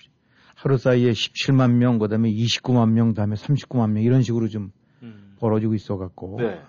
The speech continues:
Speaker 1: 저 신규 환자들이, 에, 지금 하여튼 어제 나온 거로는, 어, 일단 누적 환자가 백이십 몇만 명이 넘는다. 뭐 그중에서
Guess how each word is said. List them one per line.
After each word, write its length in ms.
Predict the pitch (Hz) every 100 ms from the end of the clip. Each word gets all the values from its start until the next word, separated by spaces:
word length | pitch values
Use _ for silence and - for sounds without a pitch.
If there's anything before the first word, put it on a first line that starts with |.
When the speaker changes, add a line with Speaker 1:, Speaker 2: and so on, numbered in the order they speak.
| 143
Speaker 1:
저 100 | 110
신규 280 | 104 160 120
환자들이, 680 | 113 98 95 87 90 110 139 151 _ _ _ _ _ _ _ _
에, 280 | 113 107 110 107
지금 500 | 120 113 120 120 110
하여튼 220 | 110 113
어제 800 | 107 123 117 135 135 131 127 127
나온 380 | 123 120 120 120
거로는, 480 | 113 113 117 123 104 _ _ _ _ _ _ _
어, 200 | - 104
일단 240 | 120 113 117
누적 300 | 113 120 117
환자가 340 | 113 110 107 110
백이십 800 | 104 107 - _ - 151 120 123
몇만 360 | 113 110 107 101
명이 160 | 107
넘는다. 640 | 104 101 98 98 95 85 - _ _ _ -
뭐 120 | 117
그중에서 520 | - 120 120 104 113